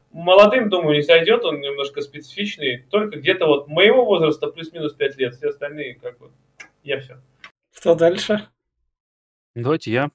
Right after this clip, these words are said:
Speaker 2: Давай.
Speaker 3: А, я соглашусь, что, э, д-, данный фильм может не зайти молодым, потому что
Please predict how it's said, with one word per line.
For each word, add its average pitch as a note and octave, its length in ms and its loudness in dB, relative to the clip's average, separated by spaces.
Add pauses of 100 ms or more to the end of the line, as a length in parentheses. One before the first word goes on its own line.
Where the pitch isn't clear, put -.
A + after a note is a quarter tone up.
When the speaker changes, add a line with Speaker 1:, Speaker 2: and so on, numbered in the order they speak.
Speaker 2:
Давай. D3+ 380 -8 (100)
Speaker 3:
А, G#2+ 500 -4
я A2 460 -2
соглашусь, D3+ 520 -4
что, A2 1300 -2
э, A2 80 -8
д-, C3 280 -6
данный C3+ 280 2
фильм C3 240 0
может B2 260 -2
не A#2 120 -2
зайти A#2 720 -4
молодым, B2 440 -2
потому A#2+ 320 -6
что A#2 380 -4